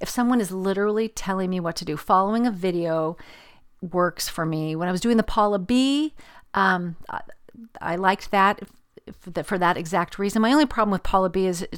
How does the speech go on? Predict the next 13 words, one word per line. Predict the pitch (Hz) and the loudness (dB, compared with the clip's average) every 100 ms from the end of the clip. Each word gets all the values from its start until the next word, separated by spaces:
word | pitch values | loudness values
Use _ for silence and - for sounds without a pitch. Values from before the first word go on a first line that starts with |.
| - | -8
that | 165 - - | -8 -8 -12
it's | - - | -10 -8
kind | - 226 | -4 -2
of | 196 | -2
an | 175 - | -4 0
all-over | 180 190 190 202 233 | 2 4 2 2 0
workout | 240 233 233 226 | 0 0 0 0
for | 220 | -2
her, | 226 220 | 0 2
and | 202 | 2
I, | - 185 180 - | 0 -2 -4 -4
I | 175 | -4
just, | 175 | -4